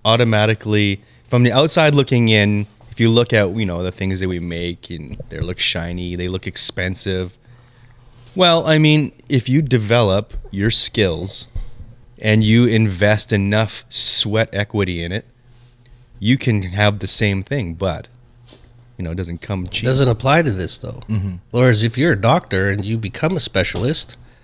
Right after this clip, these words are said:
Speaker 2: and you have a Ferrari and a big house, it seems
Speaker 3: It's
Speaker 2: obvious.
Speaker 3: expected. You're like,
Speaker 2: It's
Speaker 3: "Oh, yeah."
Speaker 2: expected. It's
Speaker 3: Mm-hmm.
Speaker 2: obvious.
Speaker 3: <laughs> Yeah.
Speaker 2: Like, you should reap the benefits of your time and effort,
Speaker 3: Mm-hmm.
Speaker 2: but because you didn't go to some sort of collegiate university, like, you didn't go through all these steps,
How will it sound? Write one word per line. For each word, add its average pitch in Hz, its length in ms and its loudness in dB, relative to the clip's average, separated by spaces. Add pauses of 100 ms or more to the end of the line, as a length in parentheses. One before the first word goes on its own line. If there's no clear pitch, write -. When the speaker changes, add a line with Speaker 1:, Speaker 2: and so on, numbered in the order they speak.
(220)
Speaker 2:
and 110 160 -2
you 120 100 2
have 123 120 4
a 101 60 -4
Ferrari 101 540 0
and 101 80 0
a 95 40 -4
big 101 220 -2
house, 104 500 -4 (560)
it 92 140 -12
seems 120 300 0
Speaker 3:
It's 117 40 0
Speaker 2:
obvious. 101 300 0
Speaker 3:
expected. 120 440 4
You're 104 100 6
like, 110 80 4
Speaker 2:
It's 120 100 2
Speaker 3:
"Oh, 127 40 6
yeah." - 80 6
Speaker 2:
expected. 104 460 4
It's 92 140 -2
Speaker 3:
Mm-hmm. 135 140 6
Speaker 2:
obvious. - 680 2
Speaker 3:
<laughs> - 40 -8
Yeah. 190 160 2
Speaker 2:
Like, 139 240 0
you 156 140 4
should 151 480 2
reap 127 240 2
the 117 60 0
benefits 117 600 0
of 107 180 -2
your 107 320 0
time 120 400 2
and 107 140 2
effort, 113 400 0
Speaker 3:
Mm-hmm. 95 220 2 (340)
Speaker 2:
but 117 160 0
because 127 300 2
you 131 80 4
didn't 135 200 4
go 123 140 4
to 113 100 2
some 113 280 2
sort 107 260 2
of 95 140 -4
collegiate 107 580 0 (960)
university, 123 920 4
like, 107 180 2
you 110 80 -2
didn't 117 280 0
go 123 200 4
through 120 280 0
all 123 160 4
these 117 220 0
steps, - 580 -2